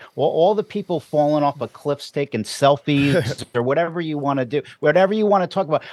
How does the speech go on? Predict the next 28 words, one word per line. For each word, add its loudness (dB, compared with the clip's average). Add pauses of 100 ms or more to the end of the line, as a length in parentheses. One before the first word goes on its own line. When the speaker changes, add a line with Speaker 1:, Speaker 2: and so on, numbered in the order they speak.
Speaker 1:
I, 6
I 2
remember 2
watching 2
a 0
video 2
of 2
a 0
guy 2 (140)
standing 0
in 0
front -2
of -4
a 0
bookstore, -4 (280)
uh, 4
and, 0
and 0
he 0
posed 0
as -2
a -6
security -2
gu-, -8 (140)
gu-, -12
a 4
security 2
guard, 0